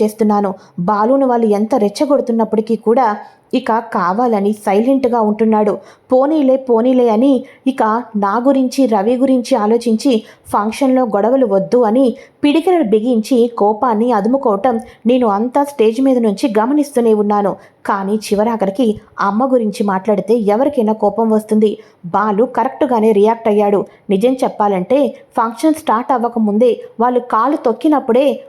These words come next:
బాలు రియాక్ట్ అవ్వాల్సింది. కానీ బాలు భార్యకు మాట ఇచ్చాడు కాబట్టి మౌనంగా ఉన్నాడు. చూడు మామ్, ఇంకెప్పుడైనా సరే నన్ను నీ దగ్గర ఉంచుకోవాలని, రవిని ఇల్లరిక పల్లుడుగా ఉంచాలని ఇలాంటి ప్లాన్లు చేస్తే మాత్రం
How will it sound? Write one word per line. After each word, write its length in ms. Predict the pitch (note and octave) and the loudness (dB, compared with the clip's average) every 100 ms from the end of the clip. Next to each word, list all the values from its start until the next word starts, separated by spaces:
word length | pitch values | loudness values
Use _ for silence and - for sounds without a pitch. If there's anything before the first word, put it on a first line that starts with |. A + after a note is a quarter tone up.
| _ | _
బాలు 340 | F3 G#3+ A#3 A#3 | -2 0 2 2
రియాక్ట్ 420 | G#3+ G#3+ B3 B3 | 2 2 0 -2
అవ్వాల్సింది. 640 | G3 G#3+ A3 G#3+ G3+ - - _ - | 0 -2 0 0 0 -4 -12 _ -4
కానీ 340 | A3+ G3+ A3+ | -4 0 -2
బాలు 420 | F#3 G3 F#3+ G#3+ | 0 -2 0 2
భార్యకు 500 | A3 F#3 G3 A#3+ B3 | 2 0 0 0 0
మాట 300 | A3 G3 A3 | 0 0 0
ఇచ్చాడు 420 | C4 G#3 - B3 | -2 -2 -2 -2
కాబట్టి 580 | A3+ G#3 F#3+ F#3+ C#4 A3 - _ - | 0 -2 -2 0 -2 -2 -8 _ -2
మౌనంగా 520 | G#3 B3 C4+ G3+ A3 | 0 2 0 0 0
ఉన్నాడు. 460 | G3+ G3 G#3+ G#3 F#3 - _ | 0 0 2 2 -2 -8 _
చూడు 360 | _ - B3 A#3 | _ 0 2 2
మామ్, 260 | G3 A3+ C#4+ - _ - | 0 -2 -4 -12 _ -2
ఇంకెప్పుడైనా 760 | B3 B3 B3 A#3+ D4 C#4 B3 | 0 2 -2 0 0 0 0
సరే 340 | B3 A3+ G3+ G3+ - - | 0 0 0 -2 -12 0
నన్ను 200 | B3 C#4 | 2 2
నీ 140 | C4 | 2
దగ్గర 300 | A3+ G#3 A#3+ | 2 2 2
ఉంచుకోవాలని, 880 | C4+ A3 A3+ C#4 B3+ A3+ G#3+ G#3+ G#3+ G#3+ - - | 2 0 0 -2 -2 0 0 2 0 -2 -10 -2
రవిని 360 | B3 D#4 F4+ | 0 2 2
ఇల్లరిక 340 | C4 C4+ D4 C#4+ | 2 2 0 0
పల్లుడుగా 480 | C#4 A3+ A#3 A#3 | 0 2 2 2
ఉంచాలని 640 | A3+ G3+ G#3+ B3+ A3 B3 A3 - - | 0 -2 -2 0 2 0 -2 -6 -2
ఇలాంటి 380 | A#3 B3 A3+ A3+ | 0 0 0 -2
ప్లాన్లు 400 | A3 G#3 G#3+ C4 | 0 0 2 0
చేస్తే 380 | C4+ A3 A3+ A3+ | 2 -2 0 0
మాత్రం 440 | G3+ G3 B3+ A3+ | 0 0 0 -2